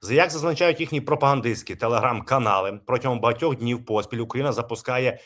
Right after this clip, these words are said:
більше далекобійних безпілотників, ніж Росія. За даними повітряних сил, росіяни за такий же період запустили чотириста шістдесят вісім дронів. А що цікаво, повідомляють, друзі, бо ми ж регулярно це проговорюємо: що ці атаки безрезультатні, витрачаються кошти.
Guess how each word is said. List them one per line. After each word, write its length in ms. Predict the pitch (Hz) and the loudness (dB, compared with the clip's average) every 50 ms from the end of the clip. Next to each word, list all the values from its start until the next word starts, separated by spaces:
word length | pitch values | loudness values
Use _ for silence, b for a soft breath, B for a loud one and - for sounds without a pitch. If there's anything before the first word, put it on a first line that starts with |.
| B B B | B B B
більше 460 | 98 90 143 156 151 123 - - 107 | -6 -2 -2 0 0 -2 -4 -6 -4
далекобійних 560 | 101 104 107 - 117 104 110 127 107 95 85 | -4 -4 -4 -4 -6 -6 -4 -4 -6 -4 -4
безпілотників, 560 | 98 101 - - 151 190 170 175 - 143 127 | -6 -6 -6 -4 -4 -4 -4 -4 -6 -4 -4
ніж 220 | 120 156 160 - 151 | -2 -2 -4 -2 -2
Росія. 500 | 170 147 - - - 98 85 78 71 - B B B B B B | -4 -4 -4 -6 -8 -8 -10 -10 -12 -14 B B B B B B
За 140 | - 120 | -2 0
даними 340 | 110 156 151 143 131 117 113 | 2 4 4 4 4 4 2
повітряних 540 | 113 - 156 147 147 139 - 107 101 98 95 | 2 2 2 2 2 2 0 -2 -2 -2 -2
сил, 200 | - 175 185 180 | 0 2 2 2
росіяни 400 | 139 127 127 - 143 143 151 127 | 2 0 0 -2 0 0 0 0
за 120 | 113 117 | -2 -2
такий 200 | 113 110 - 135 | -4 -4 -6 -6
же 140 | 104 104 101 | -4 -4 -4
період 280 | - 117 127 170 175 123 | -2 0 0 0 0 -2
запустили 600 | 113 104 - 107 - - 151 156 160 151 127 B B B B B | -2 -4 -4 -6 -2 0 2 4 4 4 2 B B B B B
чотириста 440 | - 135 - 175 180 175 - 165 143 | -6 -4 -2 -2 -2 -2 0 -2 -2
шістдесят 400 | - 156 151 143 - 165 - 104 | -2 -2 -4 -4 -4 -4 -4 -4
вісім 460 | 113 131 139 - - 143 131 123 - _ _ _ _ _ | -4 -4 -4 -4 -4 -6 -6 -6 -8 _ _ _ _ _
дронів. 540 | - 120 120 143 131 113 95 - 69 69 - - B B B B B B B B | -6 -2 0 2 4 4 2 0 -2 -8 -18 -18 B B B B B B B B
А 200 | 117 117 117 117 | 0 2 2 0
що 200 | - - 202 202 | 0 2 2 2
цікаво, 720 | - 214 214 - 190 175 147 123 101 95 87 - - - | 4 2 2 6 8 8 8 8 8 4 2 -2 -4 -6
повідомляють, 560 | - 131 147 143 165 170 180 190 185 185 175 151 | -6 -4 -2 -2 0 0 2 2 2 0 0 -2
друзі, 460 | 156 175 165 139 151 156 151 147 135 123 | -2 -2 -2 -2 0 0 0 0 0 -2
бо 440 | 113 113 127 135 131 131 131 127 | -4 -2 2 4 4 4 4 2
ми 160 | 127 131 139 131 | 0 -2 -2 -4
ж 240 | - - 123 120 | -4 -2 -2 0
регулярно 340 | 120 113 120 135 123 120 113 | 0 0 0 0 0 -2 -4
це 120 | 107 - 120 | -4 -6 -6
проговорюємо: 540 | - 131 120 127 175 202 196 185 156 135 | -4 -2 -2 0 2 2 2 2 0 -2
що 260 | 117 - - - 120 117 | -4 -4 -4 -2 -2 -2
ці 180 | - - 127 | -2 0 0
атаки 360 | 117 113 117 120 117 - - | 0 0 2 0 -2 -2 -4
безрезультатні, 760 | 110 107 113 113 113 95 117 120 117 175 180 180 - 131 117 104 | -6 -6 -4 -4 -4 -6 -6 -4 -2 0 0 0 0 -2 -2 -2
витрачаються 540 | 101 - 110 113 - 117 110 113 - 123 | -2 -4 -8 -4 -2 -2 -2 -2 -4 -6
кошти. 440 | 117 - - 180 175 - - 131 - | -8 -4 -2 -2 -2 -2 -4 -6 -8